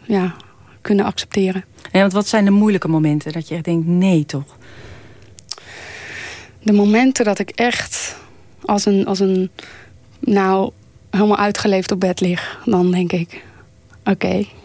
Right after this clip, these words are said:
Speaker 1: Maar tegelijkertijd geeft me dat ook weer kracht. Want dan denk ik, "Oké, maar volgende week, dan ga ik wel de dingen doen die ik wil."
Speaker 2: En wat zijn dat dan bijvoorbeeld, de dingen die je wil doen?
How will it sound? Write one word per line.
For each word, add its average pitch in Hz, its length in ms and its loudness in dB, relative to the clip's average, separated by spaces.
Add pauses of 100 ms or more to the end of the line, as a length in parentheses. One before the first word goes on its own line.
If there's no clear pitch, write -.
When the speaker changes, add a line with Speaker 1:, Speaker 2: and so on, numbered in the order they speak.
(800)
Speaker 1:
Maar 202 300 4
tegelijkertijd 214 680 0
geeft 226 220 0
me 208 60 0
dat 196 140 0
ook 196 140 -2
weer 185 140 -4
kracht. - 560 -2
Want 202 120 -2
dan 202 80 4
denk 196 200 2
ik, 190 200 -4
"Oké, 208 360 0 (640)
maar 175 140 -2
volgende 254 420 2
week, 175 260 0
dan 226 100 0
ga 214 180 0
ik 220 120 -4
wel 220 380 0 (640)
de 240 100 0
dingen 214 260 2
doen 208 180 2
die 196 140 2
ik 185 120 -2
wil." 180 280 0 (720)
Speaker 2:
En 175 120 2
wat 175 120 0
zijn 180 160 2
dat 165 100 2
dan 165 100 2
bijvoorbeeld, 160 340 -2
de 175 80 -4
dingen 165 260 2
die 160 120 0
je 156 60 2
wil 160 160 2
doen? 180 200 0